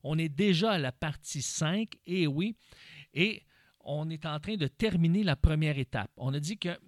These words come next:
y a trois étapes intéressantes, trois étapes fondamentales pour obtenir davantage d'aide. La première étape,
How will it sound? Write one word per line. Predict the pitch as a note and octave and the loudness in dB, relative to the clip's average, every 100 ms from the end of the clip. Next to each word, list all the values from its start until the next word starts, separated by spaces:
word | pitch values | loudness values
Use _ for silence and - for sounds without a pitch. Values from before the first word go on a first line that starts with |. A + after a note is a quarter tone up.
| - | -12
y | C#3 B2+ | -6 -4
a | C3 _ - | -6 _ -8
trois | - F#3+ A3+ A3+ D#3+ | -6 -4 -2 0 0
étapes | D3+ - E3+ D#3+ - | -2 -2 -6 -6 -6
intéressantes, | F3+ F#3+ F3+ D#3+ C3 - D3 D#3+ - _ - | -4 -2 -2 -4 -4 -4 -4 -6 -10 _ -14
trois | G3 G3+ F3 | -8 -6 -6
étapes | D3+ E3 - | -8 -8 -10
fondamentales | - - G#3 G3+ F3+ D#3 C3+ - C#3+ D3 D3+ D3 | -14 -6 -4 -2 -2 -4 -6 -6 -6 -6 -8 -4
pour | - B2+ | -4 -2
obtenir | C#3+ - C3+ C#3 C3+ | -4 -4 -6 -6 -4
davantage | C3+ C#3 C#3 B2+ C3+ B2+ A2 G2+ | -2 -2 -4 -4 -4 -4 -4 -4
d'aide. | B2 B2+ E3+ C3 | -2 -2 -2 -4
La | A#2 | -4
première | E3+ G3+ G3+ | -2 -2 -4
étape, | D3+ F3+ G#3 | -4 -6 -6